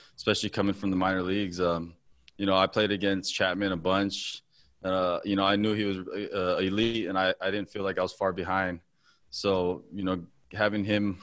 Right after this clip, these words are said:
win a couple, even the Platinum Glove, um,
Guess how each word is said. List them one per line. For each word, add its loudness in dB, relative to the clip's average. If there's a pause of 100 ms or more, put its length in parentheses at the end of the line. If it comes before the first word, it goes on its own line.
win 0
a 0
couple, -2 (200)
even -4
the 0
Platinum 2
Glove, 2 (680)
um, 0